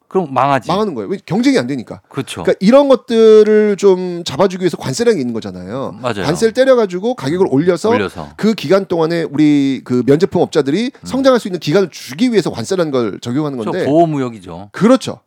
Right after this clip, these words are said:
Speaker 1: 어.
Speaker 2: 이게 없으니까
Speaker 1: 아.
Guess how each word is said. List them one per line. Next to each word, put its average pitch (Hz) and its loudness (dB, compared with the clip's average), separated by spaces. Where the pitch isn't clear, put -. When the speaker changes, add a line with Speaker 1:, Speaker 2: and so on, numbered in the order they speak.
Speaker 1:
어. - -12
Speaker 2:
이게 208 2
없으니까 113 -2
Speaker 1:
아. 80 -8